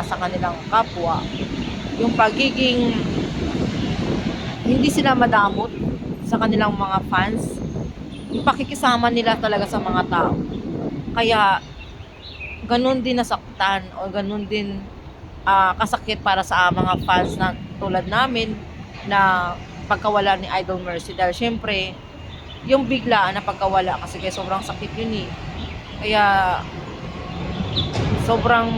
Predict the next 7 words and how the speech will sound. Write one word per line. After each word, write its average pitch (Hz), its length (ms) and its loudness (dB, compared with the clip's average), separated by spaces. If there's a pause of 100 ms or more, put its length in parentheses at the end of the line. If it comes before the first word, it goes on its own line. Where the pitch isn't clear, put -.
(1400)
basta, 262 320 2 (1200)
bait 220 240 2
talaga 233 320 4
nila, 208 320 0
no? 185 240 -4 (960)
At 180 80 -2
saka, 185 240 2